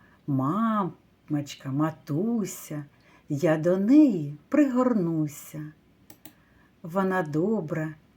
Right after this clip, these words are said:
і привітна, ніби сонце в небі світла. Ну що, дітки, здогадалися, про кого розповідається у вірші? Так,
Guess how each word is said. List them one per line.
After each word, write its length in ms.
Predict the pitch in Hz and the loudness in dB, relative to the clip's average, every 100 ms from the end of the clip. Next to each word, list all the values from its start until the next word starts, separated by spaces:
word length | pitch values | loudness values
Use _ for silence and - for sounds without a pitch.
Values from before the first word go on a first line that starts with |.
| _ | _
і 100 | 196 | -6
привітна, 1000 | 180 180 175 151 160 202 233 - 170 156 151 _ _ _ - | 0 2 4 2 -2 -2 -2 -2 -4 -4 -8 _ _ _ 2
ніби 420 | 247 320 254 262 | 6 8 8 4
сонце 800 | 254 - - 170 160 151 - 156 | 2 -4 0 2 2 -2 -6 -4
в 100 | 151 | 0
небі 360 | 151 151 143 | 2 2 -2
світла. 800 | 147 - 147 147 147 - 147 143 - _ _ _ _ _ _ _ _ _ _ _ _ _ _ _ _ - | -6 -10 -10 -8 -8 -8 -10 -12 -16 _ _ _ _ _ _ _ _ _ _ _ _ _ _ _ _ -6
Ну 240 | 147 220 | -2 0
що, 340 | 254 - 262 254 | -2 -2 0 0
дітки, 480 | 214 233 - 220 220 - _ _ - | 0 -4 -6 -12 -12 -16 _ _ -8
здогадалися, 1120 | 147 175 151 165 151 202 294 247 - 160 143 - - _ | -2 0 0 0 0 2 2 0 -6 -12 -12 -16 -20 _
про 180 | 180 190 | 2 2
кого 360 | 208 190 156 | 2 -2 0
розповідається 1000 | 170 160 - 170 202 214 160 147 - 165 | -2 -2 -2 -2 0 0 -2 -2 -4 -2
у 40 | 165 | -2
вірші? 680 | 170 208 - - - 131 123 - _ _ _ _ _ _ _ _ _ _ _ | -2 -4 -6 -8 -6 -8 -10 -16 _ _ _ _ _ _ _ _ _ _ _
Так, 460 | 160 143 139 - | -2 -2 -2 -8